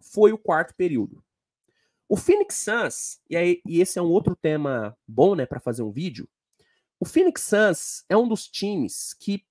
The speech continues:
pior fecham os jogos. O que o Phoenix Suns fecha mal os jogos nessa temporada é brincadeira. "Ah, Luiz, mas tá sentindo falta do Devin Booker."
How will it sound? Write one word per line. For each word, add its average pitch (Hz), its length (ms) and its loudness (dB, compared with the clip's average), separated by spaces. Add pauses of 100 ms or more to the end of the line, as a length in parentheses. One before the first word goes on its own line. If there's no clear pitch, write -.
(140)
pior 262 640 6 (800)
fecham 202 500 0
os 196 80 -8
jogos. 117 560 -6 (920)
O 220 160 2
que - 220 -6
o 494 80 2
Phoenix 302 400 2
Suns - 640 -4
fecha 240 640 -2
mal 156 640 4
os 127 140 -6
jogos 127 480 2
nessa 131 240 -8
temporada 117 600 0 (440)
é 269 100 0
brincadeira. 233 640 0 (180)
"Ah, 311 360 -2
Luiz, 254 340 0
mas 240 180 -8
tá - 140 -20
sentindo 233 400 -16
falta 220 460 0
do 196 80 -8
Devin 214 280 -2
Booker." 185 380 -10